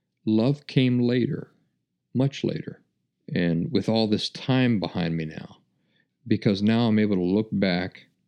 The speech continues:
I'm able to see her and, and remember her without the unhealthy, selfish perspectives collaring e-, every perspective that I have.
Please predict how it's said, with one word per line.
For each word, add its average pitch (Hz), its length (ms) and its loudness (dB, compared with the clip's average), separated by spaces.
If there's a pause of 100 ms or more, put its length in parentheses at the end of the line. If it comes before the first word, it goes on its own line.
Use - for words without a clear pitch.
(140)
I'm 98 140 -2
able 98 260 0
to - 60 -10
see 131 360 2
her 117 420 2 (480)
and, 101 300 2
and 98 220 0
remember 107 500 2
her - 340 -8 (400)
without 113 420 0
the 101 120 4
unhealthy, 110 760 0
selfish - 800 -2
perspectives - 880 -6 (680)
collaring 85 720 -2 (340)
e-, 101 160 -6 (120)
every 107 280 0
perspective 95 640 -2
that 85 140 -4
I 85 80 -6
have. 143 420 -2